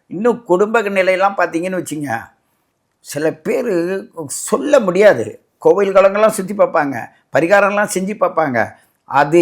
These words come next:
எதுக்குமே சட்டை பண்ணாது. சனி பகவான் என்பது ஒரு கார்பன், அது வந்து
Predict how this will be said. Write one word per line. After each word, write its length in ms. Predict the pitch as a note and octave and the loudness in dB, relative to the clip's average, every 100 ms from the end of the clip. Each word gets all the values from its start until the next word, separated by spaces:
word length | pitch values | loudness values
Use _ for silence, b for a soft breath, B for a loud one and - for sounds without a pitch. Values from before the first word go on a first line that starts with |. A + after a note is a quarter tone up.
| D3+ D3+ | 4 2
எதுக்குமே 500 | G3+ D#4+ D#4+ C4 A#3+ | 2 0 -2 2 2
சட்டை 260 | E3+ E3+ | 2 0
பண்ணாது. 380 | D#3 D#3 C#3+ A#2+ B2+ | -2 0 0 0 -8
சனி 300 | - D3+ G3 G#3 | -4 -2 -2 0
பகவான் 440 | G3 F#3 E3 D#3+ | 0 2 0 -2
என்பது 320 | C#3+ C#3 F3+ | -6 -6 -4
ஒரு 160 | A#3+ F#3+ | -4 -2
கார்பன், 440 | E3 E3 E3+ B2+ G2+ _ _ _ _ _ - | 2 2 4 0 -2 _ _ _ _ _ -4
அது 160 | D#3+ F#3+ | 0 2
வந்து 260 | E3 F3+ | 2 0